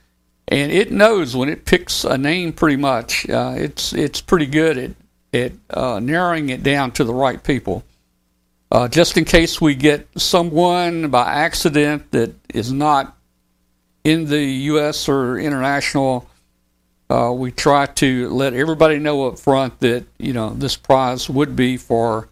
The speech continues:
uh, U S only. Now, we do have some international people that do win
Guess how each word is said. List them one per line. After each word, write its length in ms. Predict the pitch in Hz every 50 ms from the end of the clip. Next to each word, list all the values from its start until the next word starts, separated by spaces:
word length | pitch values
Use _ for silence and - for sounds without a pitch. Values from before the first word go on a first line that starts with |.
| _ _ _ _ _ _ _ _ _ _ _ _
uh, 440 | - 110 107 107 113 107 98 98 - - - - -
U 200 | 139 147 151 151
S 140 | 131 - -
only. 300 | 143 139 165 202 226 196
Now, 260 | 170 170 147 117 - - _ _ _
we 140 | - 131 127
do 180 | 127 170 208 202
have 400 | 190 208 214 202 180 165 - -
some 380 | - - - 208 190 190 180 -
international 600 | - 170 190 202 190 190 202 202 - - 214 202
people 460 | - - 240 240 - - 131 117 123
that 240 | 123 131 131 117 123
do 160 | 156 202 190
win 580 | 170 170 190 226 277 262 135 110 120 151 -